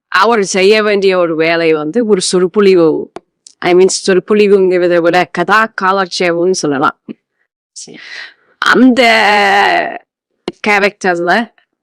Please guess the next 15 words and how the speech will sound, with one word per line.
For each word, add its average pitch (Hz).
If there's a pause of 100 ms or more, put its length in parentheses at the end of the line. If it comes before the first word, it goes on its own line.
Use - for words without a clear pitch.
(760)
எம் 214
ஜி 208
ஆர் 196
நடிப்பார். 139 (2250)
இதற்கு 208 (140)
பின்னணி 285
குரல் 214
கொடுத்தது 185 (140)
யாரு 165
என்றால் 156 (280)
நம்ம 165 (100)
ஐயா 190 (160)
டி 190 (100)
எம் 180
எஸ் -